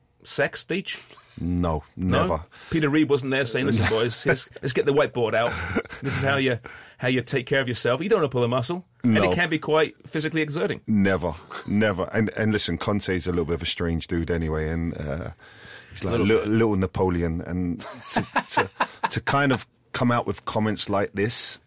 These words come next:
Speaker 2: that tells me that he's under a little bit of pressure to, to win, and he's going to all lengths of telling his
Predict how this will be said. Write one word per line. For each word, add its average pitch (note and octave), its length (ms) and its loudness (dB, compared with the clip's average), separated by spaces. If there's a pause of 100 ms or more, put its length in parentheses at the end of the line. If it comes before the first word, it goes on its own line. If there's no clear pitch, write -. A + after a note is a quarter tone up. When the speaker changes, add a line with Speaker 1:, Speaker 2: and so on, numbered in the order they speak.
(1120)
Speaker 2:
that A2+ 220 -4
tells A2+ 320 2
me G2+ 120 0
that G2 160 0
he's F#2+ 120 -2
under F#2+ 220 0
a F2+ 60 2
little F#2+ 160 0
bit F2 140 0
of - 100 -4
pressure F#2+ 400 -2 (160)
to, F2 280 -4 (120)
to G2 100 -6
win, F2 220 -2
and D#2 120 -2
he's D#2+ 140 -4
going F#2 340 -2
to - 180 -6
all G2+ 220 -2
lengths F2 540 -2
of D#2+ 260 -4 (760)
telling F2+ 500 0 (200)
his F2 340 -8